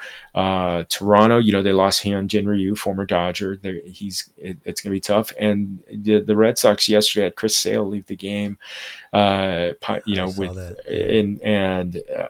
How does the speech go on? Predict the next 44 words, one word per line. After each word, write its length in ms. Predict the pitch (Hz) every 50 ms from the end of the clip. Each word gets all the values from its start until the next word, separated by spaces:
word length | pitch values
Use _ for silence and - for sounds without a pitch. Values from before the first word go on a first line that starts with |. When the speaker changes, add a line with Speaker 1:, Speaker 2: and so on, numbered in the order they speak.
| - _ _
Speaker 1:
so 340 | - - - 107 104 104 104
it 300 | 107 110 110 107 - _ -
could 300 | - - 123 120 110 107
be 180 | 117 117 117 110
something 800 | - - - - 107 107 107 107 - - 107 104 101 104 104
that, 280 | 98 101 98 95 87 - _ -
you 160 | - 101 98
know, 140 | 92 92 92
do 160 | 90 - 101
they 180 | 85 98 98 101
run 240 | 101 101 101 98
out 120 | 95 92 87
of 100 | 87 -
pitching 400 | - - 85 - - 95 90 87
themselves? 720 | 90 87 87 - - - - 82 82 76 64 64 - - -
I 40 |
mean, 140 | 87 95 90
they're 180 | 90 95 98 101
another 260 | 101 101 98 101 104
team 260 | - - - 104 98
that 160 | 92 92 90
hits, 360 | 85 98 98 90 80 - - -
but, 260 | - - 82 82 - - - - - - - - - - -
uh, 400 | 101 104 98 95 92 92 - - - - -
I, 160 | 101 104 - _ _ - - - - - -
man, 360 | - 90 87 87 90 85 85 - _
it's 180 | - 107 104 -
gonna 140 | - 127 113
be 100 | 113 101
hard. 560 | 82 - 98 95 92 95 95 95 87 87 - -
I 60 | 104
mean, 400 | 101 104 101 98 82 - 95 95 -
I 60 | 104
was 120 | 98 90
just 220 | - - 104 - -
in 60 | 110
a 40 | 95
conversation 600 | - - 101 95 95 - - 101 92 - - 95
with 80 | 87
someone 260 | - - 95 92 90 85
on, 220 | 87 87 87 87 - -
on, 380 | 87 87 87 87 85 85 87
uh, 380 | 87 82 80 82 80 76 76 76 71 - _ _ _ - -
uh, 220 | 90 87 82 -